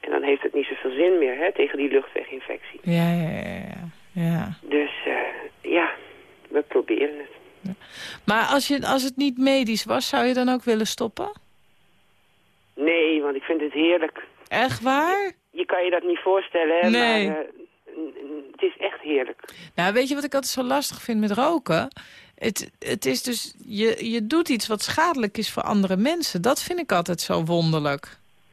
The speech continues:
Speaker 1: Eh, ja, en dat is redelijk beschamend ook, eh, als bijvoorbeeld de oppaskinderen hier vandaan komen en je hoort, eh,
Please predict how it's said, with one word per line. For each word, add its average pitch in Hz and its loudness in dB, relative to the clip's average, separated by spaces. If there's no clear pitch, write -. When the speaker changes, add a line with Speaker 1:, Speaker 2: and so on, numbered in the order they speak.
Speaker 1:
Eh, - -4
ja, 226 2
en 190 0
dat 190 2
is 180 -2
redelijk 185 2
beschamend 180 0
ook, 180 0
eh, 160 0
als 151 -2
bijvoorbeeld 151 -2
de 127 2
oppaskinderen 156 -2
hier 156 2
vandaan 147 -2
komen 147 -2
en 143 -2
je 147 0
hoort, 143 2
eh, 143 -6